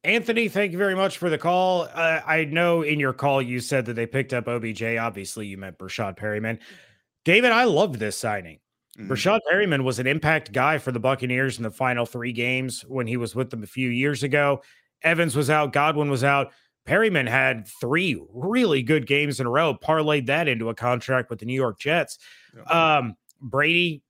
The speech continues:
Speaker 1: talked about him on Thursday, said that he's a, a veteran guy. He already kinda knows the playbook. It's about the two of them building chemistry together.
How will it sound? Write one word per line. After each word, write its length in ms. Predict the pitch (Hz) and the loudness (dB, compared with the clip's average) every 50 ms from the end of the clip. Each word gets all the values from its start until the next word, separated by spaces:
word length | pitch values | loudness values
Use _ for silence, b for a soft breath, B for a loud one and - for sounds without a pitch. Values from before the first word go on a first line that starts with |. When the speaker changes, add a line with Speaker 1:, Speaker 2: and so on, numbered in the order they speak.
| _ - | _ -2
Speaker 1:
talked 300 | - 151 160 151 - 135 | 0 0 2 0 0 0
about 180 | 143 143 156 | 2 2 2
him 120 | 160 160 151 | 2 2 2
on 180 | 143 131 107 | 0 0 -2
Thursday, 500 | - 127 135 147 143 - - 170 170 170 | -2 -2 0 0 -2 -2 0 0 0 0
said 300 | 156 - - 139 135 110 | 0 0 0 -2 0 0
that 100 | 127 120 | -4 -4
he's 220 | 107 127 135 113 127 | -4 -6 -4 -2 0
a, 200 | 127 127 123 - | 0 0 0 -2
a 100 | 127 120 | -4 -6
veteran 400 | 104 98 120 139 147 147 143 139 127 | -4 -2 0 0 2 2 0 0 0
guy. 440 | 117 120 120 127 131 135 131 120 b b b b b b b | 0 0 2 2 2 2 0 -2 b b b b b b b
He 240 | - - 135 135 135 | -8 -2 0 2 2
already 200 | 135 135 139 135 | 2 2 0 -2
kinda 300 | - 123 143 143 127 110 | 0 0 0 0 0 -2
knows 320 | 107 123 135 151 147 - | 0 2 2 2 2 0
the 100 | - 151 | -2 -4
playbook. 560 | - - 151 156 151 143 143 147 147 147 - | -4 0 0 0 2 2 2 2 2 0 0
It's 140 | - 117 - | -4 -8 -8
about 320 | 120 107 131 127 127 127 127 | -4 -2 0 0 0 0 -2
the 80 | - | -8
two 240 | 107 - 139 139 135 | -10 -6 -4 -2 -2
of 80 | 127 110 | -2 -2
them 200 | 127 127 120 113 | -2 -4 -2 -2
building 280 | 123 123 117 117 110 | -2 -2 -4 -6 -6
chemistry 400 | - 123 139 143 135 - - 139 | -4 -4 -2 -2 -4 -4 -6 -6
together. 400 | 131 131 131 139 139 143 143 131 | -2 0 0 2 2 2 0 0